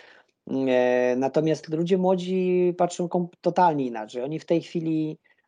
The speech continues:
jeżeli pracodawca nie da im, e, tego, czego oni oczekują, to oni bardzo szybko, e, idą sobie, tak? I, i, i zmieniają pracę i pracodawcy to też widzą, tak? Więc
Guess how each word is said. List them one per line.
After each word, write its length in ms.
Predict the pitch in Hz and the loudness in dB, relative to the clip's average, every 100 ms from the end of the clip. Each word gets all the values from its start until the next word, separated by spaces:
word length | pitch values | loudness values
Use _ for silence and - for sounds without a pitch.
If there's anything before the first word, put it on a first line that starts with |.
| _ | _
jeżeli 480 | 143 143 165 160 156 | -2 2 2 2 0
pracodawca 680 | 151 - 143 156 156 160 | -2 -4 0 0 2 -4
nie 220 | 151 165 170 | -2 -2 2
da 160 | 139 | 0
im, 320 | 127 135 127 | 0 -6 -4
e, 220 | 127 127 127 | -4 -6 -4
tego, 220 | 147 147 | -4 -4
czego 220 | 139 139 | -4 -4
oni 220 | 143 143 143 | -4 -4 -8
oczekują, 720 | - - 143 123 131 196 262 - _ _ _ - | -8 -2 0 2 2 0 -4 -10 _ _ _ -2
to 200 | 302 285 | 4 6
oni 180 | 285 | 6
bardzo 300 | 254 262 233 | 6 4 4
szybko, 680 | 214 214 - 139 123 117 120 _ | -2 -4 -2 -2 0 -2 -8 _
e, 920 | 127 127 127 123 123 123 123 120 123 - _ _ | -8 -6 -4 -6 -8 -10 -12 -12 -14 -18 _ _
idą 280 | 180 139 113 | -8 -2 -4
sobie, 320 | 110 123 120 | -4 -6 -6
tak? 320 | 117 160 185 - | 2 4 4 -2
I, 120 | 156 | -6
i, 480 | 143 147 143 139 143 | -6 -6 -6 -6 -8
i 40 | |
zmieniają 400 | 139 147 151 143 | -6 -4 -4 -2
pracę 280 | 160 143 131 | 0 0 -2
i 60 | |
pracodawcy 580 | 120 147 - 160 156 - | -4 -4 -2 -2 -2 -4
to 120 | 143 | -10
też 260 | 135 139 135 | -6 -4 -2
widzą, 400 | 151 127 113 113 | -6 -6 -12 -8
tak? 200 | 131 135 | -8 -6
Więc 300 | 147 143 | -4 -6